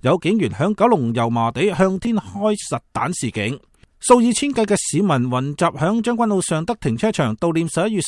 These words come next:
四號凌晨響警方施放催淚彈期間墜樓嘅科大二年級嘅周梓樂。市民響停車場有秩序排成單隊，回旋係緩慢咁前行，等待到嚟嘅周梓樂係墜樓點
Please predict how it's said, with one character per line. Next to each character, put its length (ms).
四 160
號 200
凌 160
晨 160
響 180
警 180
方 280
施 200
放 220
催 160
淚 200
彈 220
期 220
間 280
墜 200
樓 180
嘅 220
科 220
大 80
二 80
年 160
級 260
嘅 220
周 200
梓 160
樂。 240
市 160
民 80
響 260
停 200
車 160
場 180
有 180
秩 220
序 80
排 180
成 200
單 260
隊， 260
回 260
旋 320
係 280
緩 280
慢 320
咁 160
前 180
行， 240
等 200
待 200
到 100
嚟 380
嘅 180
周 220
梓 100
樂 180
係 220
墜 160
樓 220
點 200